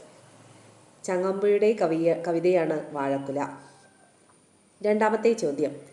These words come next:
എന്നാണ് ലോക പരിസ്ഥിതി ദിനം ആചരിക്കുന്നത്? എന്നാണ് ലോക പരിസ്ഥിതി ദിനം ആച-, ആചരിക്കുന്നത്? ജൂൺ അഞ്ചിന്. ജൂൺ അഞ്ചിനാണ് ലോക പരിസ്ഥിതി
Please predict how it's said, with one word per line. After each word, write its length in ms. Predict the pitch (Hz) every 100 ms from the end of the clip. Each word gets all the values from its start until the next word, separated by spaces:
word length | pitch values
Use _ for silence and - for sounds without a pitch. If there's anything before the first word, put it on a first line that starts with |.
| - _ -
എന്നാണ് 420 | 247 254 240 240 226 - 196
ലോക 280 | 190 190 214
പരിസ്ഥിതി 440 | 190 165 - 170 170
ദിനം 200 | 170 165 - 147
ആചരിക്കുന്നത്? 600 | 139 139 139 131 135 156 - - - _ _ _ _
എന്നാണ് 460 | 175 180 185 180 180 175 - 175
ലോക 320 | 180 180 190
പരിസ്ഥിതി 440 | 175 165 - 170 170
ദിനം 180 | 175 175 - 160
ആച-, 180 | 160 - 170
ആചരിക്കുന്നത്? 600 | 165 170 170 160 160 160 156 160 - - _ - 156
ജൂൺ 160 | 202 202 160
അഞ്ചിന്. 380 | 143 143 156 147 - - - _ 165
ജൂൺ 180 | 202 254 - 190
അഞ്ചിനാണ് 480 | 180 190 185 170 175 - 175
ലോക 160 | 170 - 160
പരിസ്ഥിതി 460 | 147 - 156 151